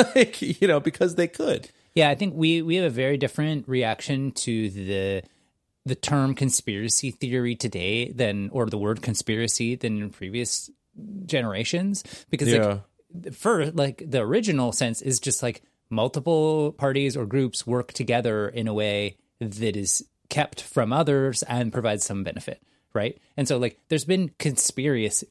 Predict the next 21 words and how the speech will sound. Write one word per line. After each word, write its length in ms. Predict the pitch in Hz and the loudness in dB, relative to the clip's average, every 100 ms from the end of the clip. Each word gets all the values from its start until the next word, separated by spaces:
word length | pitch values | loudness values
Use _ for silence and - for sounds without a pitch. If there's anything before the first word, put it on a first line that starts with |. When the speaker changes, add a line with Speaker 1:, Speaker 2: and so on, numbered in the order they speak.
| - | -4
Speaker 2:
conspiracies 960 | 131 - - 160 160 - 107 98 107 | 0 2 2 4 4 2 0 -2 -2
in 180 | - 127 | -2 -2
the, 120 | 113 110 | -2 -2
like, 280 | 104 104 - _ _ | -2 -2 -4 _ _
sort 280 | - - 107 | -6 -4 -2
of 80 | 107 | -2
simple 400 | - 127 127 113 | 0 0 0 -2
literal 360 | 120 120 113 107 | 0 2 2 0
way 240 | 113 107 | 0 0
that 160 | 104 113 | -2 -4
become 360 | 123 107 113 | -4 -4 -2
known 260 | 104 104 107 | -2 -2 -4
and 140 | 92 | -8
become 240 | 90 - 107 | -8 -10 -8
part 160 | 104 | -8
of 60 | 92 _ - | -10 _ -10
ha-, 220 | - 117 | -6 -6
his 280 | - 117 - | -6 -8 -4
history 360 | - 131 - 98 | -2 -2 -2 -6
for 140 | - | -4
years. 380 | 110 104 110 - | -4 -4 -6 -12